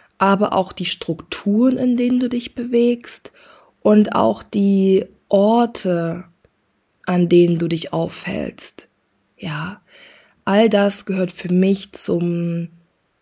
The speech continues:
zum Umfeld dazu. Da schwingen dann natürlich auch so Dinge mit rein wie gesellschaftliche Normen, kulturelle Normen. Das ist schon sehr, sehr groß gedacht. So weit möchte ich hier heute nicht gehen. Aber wie gesagt, alle Kontexte, in denen du dich im Alltag bewegst.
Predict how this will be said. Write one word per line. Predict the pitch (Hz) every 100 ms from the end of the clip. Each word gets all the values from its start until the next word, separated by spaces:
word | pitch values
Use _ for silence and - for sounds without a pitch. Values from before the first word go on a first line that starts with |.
| -
zum | - 190 -
Umfeld | 202 208 208 - 185 175 175 -
dazu. | 165 - - 180 165 165 -
Da | 170 160
schwingen | - 170 170
dann | 165
natürlich | 160 165 170
auch |
so | 160 180
Dinge | 175 160 165 165
mit | 165 165 -
rein | 156 156 165 165
wie | 175 175 175 175 175 - - _ _ _ _
gesellschaftliche | - 185 180 180 - 180 196 180 202
Normen, | 202 220 226 190 175 165 165
kulturelle | - 196 190 185 196
Normen. | 196 180 165 170 175
Das | 165
ist | 170 -
schon | 165
sehr, | 160 165
sehr | 160
groß | 151 175 196 -
gedacht. | - 147 156
So | -
weit | 170 160 165
möchte | 156 180
ich | 160
hier | 165
heute | 165 180
nicht | 160 -
gehen. | 175 165 165 175 - - - - -
Aber | 202 202
wie | 214
gesagt, | 202 196 185 -
alle | 196 226 240
Kontexte, | 240 - 190 196 - - - 175 170 175 -
in | 175 170
denen | 175 190 202
du | 202
dich | 180 175 170 -
im | 175
Alltag | - 165 160 - 160 -
bewegst. | 160 151 151 - - -